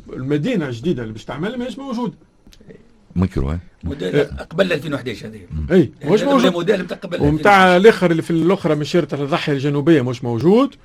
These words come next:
Speaker 1: ومتاع هذا توا اللي نحكيو عليه توا هذا مازلنا ما صار حتى شيء، ما ثم كان دي كومونيكي بريس وكل ما ثم حتى شيء.
Speaker 2: مم.
Speaker 1: سيدي ما، ما عاد دونك عندنا مشكله متاع، آه، موديل، خاطر ما
Speaker 2: واضح.
Speaker 1: كانش،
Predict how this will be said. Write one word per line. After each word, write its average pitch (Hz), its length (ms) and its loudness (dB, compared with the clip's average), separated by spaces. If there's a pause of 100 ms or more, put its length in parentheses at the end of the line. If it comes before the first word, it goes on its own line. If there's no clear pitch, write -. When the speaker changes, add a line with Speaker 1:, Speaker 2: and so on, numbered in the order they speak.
(400)
Speaker 1:
ومتاع 170 440 4
هذا 160 480 6
توا 151 240 6
اللي 131 100 2
نحكيو 131 340 -2
عليه 147 200 2
توا 143 280 4
هذا 143 240 2
مازلنا 147 400 0
ما 143 120 -2
صار 151 200 -2
حتى - 240 -8
شيء، 160 160 0
ما 123 60 -6
ثم 131 200 -6
كان 135 220 -2
دي 120 80 -4
كومونيكي 127 440 -4 (100)
بريس 147 340 2
وكل 135 260 -2
ما 113 120 -8
ثم 117 160 -8
حتى 117 240 -8
شيء. 240 320 2
Speaker 2:
مم. 78 180 -2 (120)
Speaker 1:
سيدي 170 400 0 (180)
ما، 147 340 -6
ما 131 100 -6
عاد 143 140 -4
دونك 180 240 0
عندنا 165 240 0
مشكله 185 340 -4
متاع، 170 320 -2 (540)
آه، 139 200 0
موديل، 143 520 2
خاطر 160 240 -6
ما 202 100 8
Speaker 2:
واضح. 208 140 10
Speaker 1:
كانش، 196 180 2